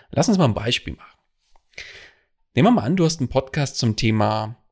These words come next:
ich sag mal, Motivation, vielleicht im Kontext Persönlichkeitsentwicklung, was ja ein sehr starkes, energiereiches Thema ist, wenn du jemanden motivieren möchtest, inspirieren möchtest. Ja,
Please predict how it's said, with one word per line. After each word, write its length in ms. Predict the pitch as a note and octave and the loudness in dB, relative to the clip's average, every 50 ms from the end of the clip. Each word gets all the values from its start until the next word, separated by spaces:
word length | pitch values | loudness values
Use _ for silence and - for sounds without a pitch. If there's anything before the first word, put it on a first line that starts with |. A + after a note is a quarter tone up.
| _ _ | _ _
ich 100 | - - | -14 -12
sag 120 | - G#2+ - | -10 -6 -6
mal, 260 | A2 A2 G#2 - - - | -4 -4 -6 -6 -10 -10
Motivation, 1200 | - - A2 B2+ C3 D#3 C#3+ D3+ C3+ B2 A#2+ A2+ - - - B2+ A#2 A#2+ A#2 A#2 A#2+ A#2 A#2 A#2 A2+ | -6 -2 2 4 4 4 4 2 2 2 2 2 0 -2 0 0 2 2 2 0 0 -2 -4 -6 -6
vielleicht 200 | - G#2 G#2+ - | -6 -6 -6 -6
im 100 | - - | -8 -8
Kontext 360 | - G#2 G2+ - - - - | -6 -6 -6 -6 -10 -10 -8
Persönlichkeitsentwicklung, 1200 | A#2 F#2 F#2 G#2+ C3+ D3+ C#3+ - - A#2+ A#2 A2+ - G#2+ G#2+ A2+ A#2 - - - G#2 G#2+ A#2 - _ _ _ _ - - - - _ | -6 -2 2 2 2 2 2 0 -2 -2 -2 -2 -2 -6 -6 -6 -8 -8 -4 -4 -4 -4 -4 -8 _ _ _ _ -20 -20 -20 -20 _
was 100 | - - | -8 -8
ja 80 | - G2 | -6 -4
ein 180 | G#2+ G#2 G#2 - | -4 -4 -4 -4
sehr 240 | - A2+ G#2+ G#2+ | -4 -6 -4 -4
starkes, 800 | - - - - - - - B2+ B2 - - G#2+ A2 - - - | -4 -4 -4 -4 -6 -6 -6 -8 -6 -2 -2 -2 0 -2 -4 -4
energiereiches 800 | G#2+ G#2+ G#2 G#2 - - A#2 A#2+ A2 G#2+ A2 G#2+ - G#2+ - - | -4 -4 -4 -6 -6 -6 -6 -6 -4 -4 -6 -6 -6 -8 -6 -2
Thema 320 | - - B2 C#3+ C#3+ B2 | 2 2 4 4 4 2
ist, 420 | - - A2+ B2 A#2+ - - - - | 2 0 0 0 -2 -4 -8 -8 -6
wenn 180 | G#2+ G#2+ A2 | -6 -4 -4
du 60 | G2+ A2 | -4 -4
jemanden 320 | G#2+ G#2+ G#2+ A2 C3 G#2 | -4 -4 -4 -6 -6 -8
motivieren 680 | G2 G2+ G2+ - - A2 A2 B2 D3 D#3+ D3+ C#3+ B2+ A#2 | -8 -8 -8 -8 -8 -2 2 4 4 6 6 4 4 2
möchtest, 500 | A#2 A#2+ A#2+ - - A2+ A2 - - - | 2 0 -2 -2 -4 -6 -6 -6 -2 0
inspirieren 720 | - C3+ C#3 - - - B2+ A#2+ A2 A2 G#2+ G#2 G#2 G#2+ | 2 2 2 0 -2 -2 0 0 0 0 0 0 0 -2
möchtest. 580 | G#2 G2+ G2+ - - - - F#2+ - - - - _ _ _ _ _ _ - - - - - - - - _ _ _ _ _ _ _ | -2 -4 -6 -6 -8 -8 -8 -8 -8 -10 -14 -18 _ _ _ _ _ _ -20 -20 -20 -20 -20 -20 -20 -20 _ _ _ _ _ _ _
Ja, 200 | - G#2 G#2 - | -6 -6 -6 -6